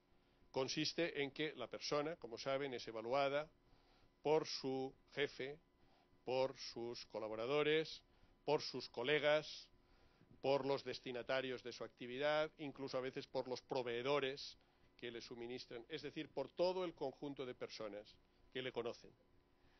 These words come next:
El objetivo de una buena evaluación de trescientos sesenta grados es que la persona reciba información de cómo es visto por todas estas personas, porque normalmente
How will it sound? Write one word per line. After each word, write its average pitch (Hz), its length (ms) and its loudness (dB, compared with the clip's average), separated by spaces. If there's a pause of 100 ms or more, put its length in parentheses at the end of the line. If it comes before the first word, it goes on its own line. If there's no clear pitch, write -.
(140)
El 139 120 0
objetivo 185 480 0
de 170 80 2
una 165 160 4
buena 147 280 4
evaluación 123 460 0
de 131 100 -6
trescientos 123 440 -10
sesenta 135 360 -4
grados 160 520 4 (600)
es 165 180 -2
que 165 140 2
la 156 120 6
persona 165 440 4
reciba 160 480 2
información 156 720 -2
de 139 120 -6
cómo 165 300 6
es 139 120 2
visto 160 420 -4 (960)
por 117 160 -4
todas 135 320 -2
estas 113 240 -10
personas, 170 440 0
porque 160 280 -4
normalmente 190 680 -2